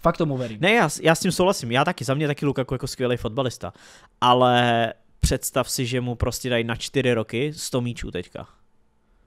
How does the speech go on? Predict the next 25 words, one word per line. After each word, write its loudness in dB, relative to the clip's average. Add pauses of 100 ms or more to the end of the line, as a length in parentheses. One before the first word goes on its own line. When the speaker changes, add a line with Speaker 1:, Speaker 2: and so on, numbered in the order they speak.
(120)
Speaker 2:
Že 2
všichni 0
Speaker 1:
Hmm. -2
Speaker 2:
tam 2
dostali 0
dvouletý 0
smlouvy -4
a 0
on 0
ještě -2
jako -2
je, 2
mu -4
je -2
prostě, -6
on -6
je -4
mladý, -4
mu -6
je -6
dvacet -8
osm -10
nebo -8
dvacet -8
devět. -8